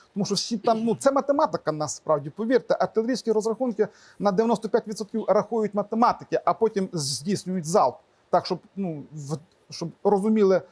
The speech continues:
реалію. Стратегічно, стратегічно ми перехопили ініціативу. Противник не має більше нічого нам нав'язати у воєнній логіці за винятком зброї масового ураження. Але не можу не згадати оцей так званий ракетний жах.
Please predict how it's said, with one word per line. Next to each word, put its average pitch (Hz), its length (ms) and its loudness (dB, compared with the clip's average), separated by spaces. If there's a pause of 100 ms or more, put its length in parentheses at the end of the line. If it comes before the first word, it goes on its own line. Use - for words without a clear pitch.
(220)
реалію. 185 680 4
Стратегічно, 233 1000 2
стратегічно 185 680 -2
ми 214 200 2
перехопили 180 680 0
ініціативу. 156 540 -6
Противник 196 480 -2
не 190 120 0
має 185 460 2 (300)
більше 190 440 0
нічого 185 720 2
нам 170 380 2 (260)
нав'язати 185 680 2 (120)
у 226 160 0
воєнній 185 640 2
логіці 202 520 0 (220)
за 170 280 2
винятком 214 480 -2
зброї 170 460 0 (180)
масового 170 720 0
ураження. 165 500 0
Але 202 180 2
не 214 140 2
можу 226 260 2
не 208 120 0
згадати 185 380 2
оцей 170 240 -2
так 156 160 -4
званий 180 300 0 (240)
ракетний 175 520 0
жах. 147 360 2